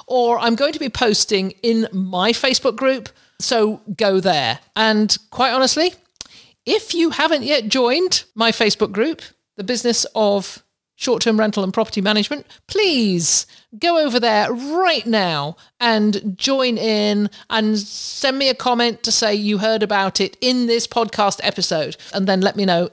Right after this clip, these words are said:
if I've inspired you, 'cause always, I love to inspire. I think I'm done now. I'm now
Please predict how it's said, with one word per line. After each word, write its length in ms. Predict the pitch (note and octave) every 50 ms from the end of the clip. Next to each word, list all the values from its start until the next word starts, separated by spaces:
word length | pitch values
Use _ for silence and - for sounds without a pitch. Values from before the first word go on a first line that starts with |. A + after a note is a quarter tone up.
| -
if 200 | - G3+ - - -
I've 200 | - G#3 A3+ A3+
inspired 640 | - C4+ C4+ - - - E4 E4 E4+ E4+ D#4 B3+ -
you, 240 | G3 E3 D3 D3 - _ _ _ _ _ _ -
'cause 400 | A#3 G#3 F#3+ - - - - - _ _ _
always, 500 | C#4 D#4+ D4 F#3 C#3 B2+ C3 - - - -
I 140 | - A3+ A#3
love 640 | A3 A3 A3 A#3+ C#4+ D4 A3 F3 E3+ F3 - - -
to 300 | - - G3+ G3 G3+ G#3 - -
inspire. 1040 | G3+ G#3+ A3+ A3 - - - - _ - A#3+ A3+ G#3+ F3+ D3 C#3+ - - C3 - - _ _ _ _ _ _ _ _ _ _ _ _ _ _ _ _ _ _ _
I 60 | A3
think 240 | - - B3 A3+ -
I'm 160 | A#3+ A3+ A#3
done 340 | G#3 - B3+ C4+ C#4+ C#4+ B3
now. 400 | G#3 F#3 F#3 G3 A3 B3+ C#4+ B3+ -
I'm 240 | - A3+ A3+ A3 A3
now 520 | A#3 A3+ A3 G#3 G#3 G#3 - - - C3+